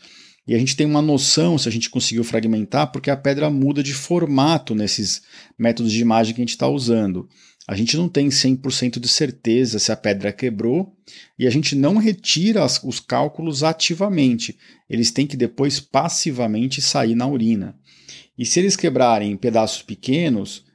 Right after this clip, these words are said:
eles vão descer no formato de areia, de pó, né? Desses pequenos fragmentos. Mas se infelizmente a pedra quebrar num pedaço grande, ela vai ser eliminada e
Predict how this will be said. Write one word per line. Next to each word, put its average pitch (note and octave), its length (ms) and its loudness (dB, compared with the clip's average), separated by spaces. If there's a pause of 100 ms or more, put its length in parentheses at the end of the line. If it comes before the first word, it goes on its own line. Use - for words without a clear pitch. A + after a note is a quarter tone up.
eles G#2+ 180 -2
vão A2+ 100 0
descer A#2+ 460 2
no A#2 120 0
formato G#2 440 -2
de A2 80 -2
areia, A2 420 2
de F#2+ 140 -6
pó, A#2+ 340 2
né? A#2 260 -4 (220)
Desses - 520 -4
pequenos A2 400 -4
fragmentos. B2 600 -4 (380)
Mas B2 140 0
se - 120 2
infelizmente C3+ 600 2
a A2+ 60 0
pedra G#2+ 400 2
quebrar G#2 560 0 (400)
num A2+ 200 2
pedaço A2 540 0
grande, G2 640 -2 (340)
ela G#2+ 200 0
vai G#2+ 160 2
ser B2 180 0
eliminada B2+ 640 2
e A2+ 120 -2